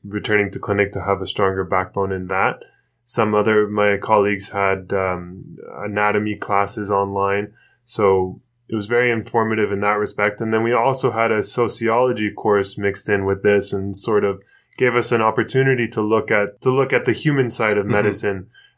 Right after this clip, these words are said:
Speaker 1: that we often discuss at the beginning of medical school, but as you move further on through your years,
Speaker 2: It's
Speaker 1: it's
Speaker 2: further and
Speaker 1: lost.
Speaker 2: further. Yeah, it gets further and further away.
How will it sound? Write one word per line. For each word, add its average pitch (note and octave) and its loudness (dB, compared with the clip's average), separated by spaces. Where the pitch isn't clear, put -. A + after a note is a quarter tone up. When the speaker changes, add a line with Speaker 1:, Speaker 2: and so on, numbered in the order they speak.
Speaker 1:
that G2+ 0
we A#2 0
often C3 0
discuss C3 0
at A#2 -8
the A2+ -2
beginning D3 2
of C3 4
medical A#2+ 2
school, A#2 2
but A2 0
as G#2+ 2
you G#2+ -2
move G#2+ -4
further G#2+ 2
on G#2 2
through G#2+ -2
your G2+ -2
years, G#2 2
Speaker 2:
It's F#2+ -4
Speaker 1:
it's G2 2
Speaker 2:
further G2+ 4
and G2 4
Speaker 1:
lost. F2 -2
Speaker 2:
further. F2 0
Yeah, F#2 2
it F#2 2
gets G2 0
further G#2 2
and F2+ -2
further F#2+ 0
away. F#2+ 0